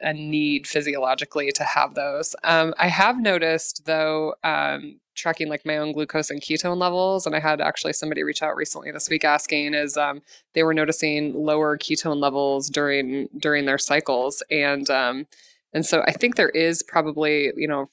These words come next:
at a, at a metabolic level, a little bit of, um, you know, a little bit of nuance there with what's happening, you know, with metabolism and things like that. But, uh,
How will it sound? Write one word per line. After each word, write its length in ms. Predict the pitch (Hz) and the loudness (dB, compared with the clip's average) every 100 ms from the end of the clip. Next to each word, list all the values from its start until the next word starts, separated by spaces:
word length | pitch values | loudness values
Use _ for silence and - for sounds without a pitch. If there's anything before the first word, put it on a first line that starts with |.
| - | -4
at 140 | - 143 | -2 0
a, 180 | 131 - | 0 -2
at 100 | 156 | -4
a 40 | |
metabolic 540 | 147 143 139 135 139 - | 0 0 0 0 -2 -2
level, 440 | 139 139 139 - | -2 0 0 -2
a 80 | 151 | -4
little 240 | 139 143 143 | -2 -2 0
bit 220 | 139 131 | 0 0
of, 240 | 131 135 - _ 151 | -2 -4 -14 _ -2
um, 480 | 131 120 117 156 - _ _ _ _ _ _ - | 0 0 -2 -6 -10 _ _ _ _ _ _ -6
you 120 | 160 | -2
know, 100 | 139 | 0
a 60 | 139 | 2
little 180 | 143 156 | 2 2
bit 140 | 170 | 2
of 120 | 165 | 2
nuance 460 | 175 170 175 175 - | 2 2 2 0 0
there 300 | 165 170 175 | 2 4 2
with 180 | 151 147 | 0 0
what's 200 | 147 - | -2 0
happening, 500 | 147 151 147 143 143 | 0 0 -2 -2 -4
you 100 | 143 | -6
know, 100 | 139 | -6
with 160 | 139 | -6
metabolism 580 | 139 139 147 151 156 160 | -8 -2 0 0 -4 -6
and 80 | 156 | -8
things 200 | 156 156 | -8 -2
like 160 | 151 151 | -2 2
that. 300 | 151 151 - | 2 2 0
But, 280 | 143 - | -2 0
uh, 340 | 147 131 135 | 0 2 0